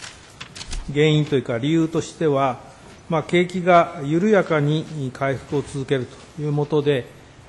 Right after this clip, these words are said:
需給ギャップも少しずつ縮小してきているということを受けて、えー、消費者物価が、あ、プラス幅を拡大しているのではないか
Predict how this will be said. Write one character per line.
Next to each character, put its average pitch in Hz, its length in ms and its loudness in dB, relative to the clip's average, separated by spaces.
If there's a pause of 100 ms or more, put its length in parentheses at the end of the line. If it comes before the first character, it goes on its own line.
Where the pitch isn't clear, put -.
(160)
需 139 180 -6
給 180 220 0
ギ 170 100 0
ャ 175 60 2
ッ 175 40 -2
プ 147 220 -4
も 139 260 0
少 156 240 -2
し 135 60 -4
ず 156 120 -4
つ 120 280 -6
縮 - 220 -18
小 - 260 0
し - 80 -8
て 139 160 -6
き - 120 -18
て 135 100 -8
い - 40 -6
る 98 60 -12 (440)
と 156 60 -8
い 156 80 -2
う 156 40 -4
こ 156 100 -2
と 151 120 -2
を 139 80 0
受 156 220 -2
け 147 60 -12
て、 160 260 0 (520)
え 131 200 -2
ー、 123 40 0
消 139 180 2
費 127 100 -2
者 139 120 -2
物 123 160 -6 (160)
価 120 160 -4
が、 143 260 0 (440)
あ、 131 100 -6
プ - 120 -4
ラ 135 80 2
ス - 140 -8
幅 127 200 -2
を 156 80 0
拡 - 240 -8
大 123 180 -2
し - 80 -12
て - 120 -8
い 117 80 -2
る 110 100 -8
の 110 120 -6
で 131 100 -4
は 127 80 -2
な 113 140 -6
い 98 40 -12
か - 60 -18